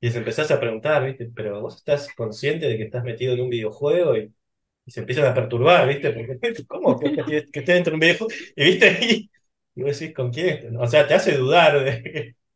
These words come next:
<laughs> pero bueno, lo dejamos para, para otra,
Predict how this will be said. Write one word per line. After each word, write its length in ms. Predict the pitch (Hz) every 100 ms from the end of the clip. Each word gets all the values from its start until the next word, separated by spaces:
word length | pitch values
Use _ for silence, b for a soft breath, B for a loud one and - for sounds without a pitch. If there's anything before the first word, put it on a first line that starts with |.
| _ b b b _
<laughs> 260 | _ _
pero 220 | - 113 120
bueno, 220 | 113 117
lo 180 | 131 127
dejamos 400 | 131 156 165 147
para, 420 | 123 123 107 107
para 260 | - 107 113
otra, 220 | 117 104